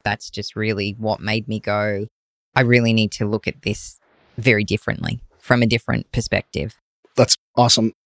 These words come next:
Speaker 2: So here would be the follow-up question to that is, I'm a big believer in we make shifts based on the questions that we ask ourselves. Ask yourself a disempowering question,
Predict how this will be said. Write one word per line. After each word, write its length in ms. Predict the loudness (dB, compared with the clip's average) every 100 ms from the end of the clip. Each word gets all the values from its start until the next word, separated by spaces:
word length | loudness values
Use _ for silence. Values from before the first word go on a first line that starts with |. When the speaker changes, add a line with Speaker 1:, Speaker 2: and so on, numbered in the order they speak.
| _ _ -4
Speaker 2:
So 260 | 0 2 0 2
here 180 | 2
would 120 | 4 2
be 80 |
the 100 | -2
follow-up 420 | -2 0 2 0 -2
question 320 | -4 -2 -2
to 60 |
that 180 | -2 -4
is, 320 | -4 -4 -6 -10 _ _ _ _ _ _ _ _ _ _
I'm 160 | 4 6
a 60 | 8
big 220 | 6 2
believer 460 | 0 0 0 -2
in 340 | -4 -2 -4 -6 _ _ _ -6
we 280 | 2 4
make 200 | 6 4
shifts 680 | 2 0 2 0 0 -6 -8 _ _ _ 0
based 360 | 2 4 2
on 400 | 0 0 -2 -4 -10 _
the 200 | -8 -8
questions 520 | -4 -2 -2 0 0
that 120 | -2
we 120 | -2 -4
ask 240 | -4 -6
ourselves. 520 | -6 -6 -8 -12 -16 -18 _ _ _ _ _ _ _ 0
Ask 240 | 2 2
yourself 400 | 0 2 2 0 _ _
a 280 | -2 0 -2 2
disempowering 720 | 4 4 2 2 2 2 -2
question, 580 | 0 -2 -2 -4 -6